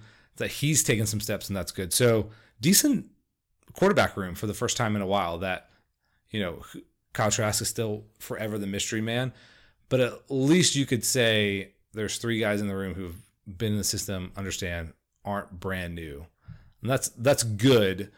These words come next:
Now, if Felipe is out for extended mares-, extended period of time,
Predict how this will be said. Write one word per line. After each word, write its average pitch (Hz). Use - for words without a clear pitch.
Now, 113
if 104
Felipe 131
is 113
out 104
for 131
extended 123
mares-, 123
extended 120
period 123
of 101
time, 120